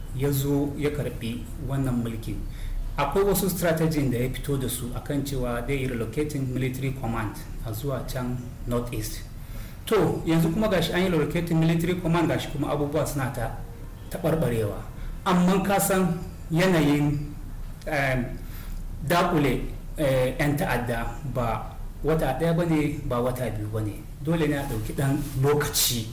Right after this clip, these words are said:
kafin a samu sauƙin abu. Kaga idan ka duba akwai matsalan da ake samu kama a, a su Afghanistan, su Pakistan, su Yemen yanzu, su Syria da Iraq har zuwa su Libya.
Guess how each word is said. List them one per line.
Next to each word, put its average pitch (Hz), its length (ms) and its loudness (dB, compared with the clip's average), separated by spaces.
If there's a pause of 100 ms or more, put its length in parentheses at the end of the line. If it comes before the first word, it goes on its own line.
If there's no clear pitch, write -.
(460)
kafin 123 320 -4
a 117 80 -4
samu 113 240 -4
sauƙin 131 400 -4
abu. 107 160 -4 (420)
Kaga 214 220 2
idan 160 220 4
ka 156 60 2
duba 156 440 2
akwai 180 560 0
matsalan 180 380 0
da 131 80 2
ake - 220 -2
samu 135 280 -2
kama 131 320 -4 (200)
a, 123 120 -4
a 120 40 -6
su - 200 -4
Afghanistan, 147 640 0 (260)
su 143 440 -2 (100)
Pakistan, 151 640 0 (260)
su 160 260 0
Yemen 156 460 6
yanzu, 123 380 2 (260)
su 160 360 4
Syria 165 420 4 (240)
da 127 60 0
Iraq 131 340 0 (400)
har 147 140 0
zuwa 143 260 4
su 131 240 -2 (480)
Libya. 131 400 2